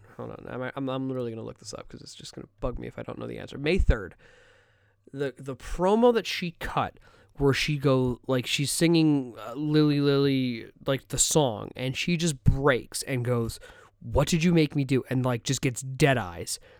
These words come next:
Like, she literally might have murdered somebody and she doesn't realize it, and then just snaps out of it into that smile. Like, she is crushing the character and crushing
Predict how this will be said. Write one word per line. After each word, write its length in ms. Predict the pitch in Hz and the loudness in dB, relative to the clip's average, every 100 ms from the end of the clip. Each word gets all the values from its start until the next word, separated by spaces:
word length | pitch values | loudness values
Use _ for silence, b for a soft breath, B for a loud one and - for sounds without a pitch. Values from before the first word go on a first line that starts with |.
| b | b
Like, 200 | 131 117 | -4 -2
she 240 | - - 156 | 0 0 0
literally 580 | 139 139 151 147 143 139 | 2 6 6 6 4 2
might 280 | 135 135 | 2 0
have 140 | 123 123 | 0 -2
murdered 480 | 135 151 143 127 - | 2 4 4 2 -2
somebody 440 | 120 110 107 104 | -4 -4 -4 -4
and 140 | 120 | -4
she 160 | - 143 | -2 0
doesn't 280 | 135 123 120 | 0 -2 0
realize 580 | 135 147 127 113 107 98 | 4 4 4 0 -4 -6
it, 140 | 101 - | -8 -2
and 100 | 135 | 0
then 100 | 131 | 0
just 160 | 123 | 0
snaps 420 | - - 139 147 | 0 4 2 4
out 140 | 156 143 | 2 2
of 100 | 139 | 0
it 60 | |
into 140 | 135 135 | -2 -4
that 260 | 123 - | -6 -10
smile. 500 | - 139 120 107 101 b b b b - | -12 -12 -12 -12 -18 b b b b -8
Like, 280 | 139 127 - _ _ _ - | -6 -6 -10 _ _ _ -8
she 380 | - - 202 | -4 -2 -2
is 240 | 220 180 156 _ _ _ - | -2 -4 -6 _ _ _ -10
crushing 1000 | - - 156 156 156 131 - 101 85 - _ _ _ _ - | -10 -4 4 8 10 8 4 -4 -10 -18 _ _ _ _ -8
the 260 | 131 131 151 | 2 4 4
character 680 | 131 117 104 - - - - b b | 2 -2 -4 -10 -14 -16 -18 b b
and 220 | - 120 117 | -10 -8 4
crushing 800 | - - 170 147 143 127 117 | 6 8 6 4 -2 -2 -4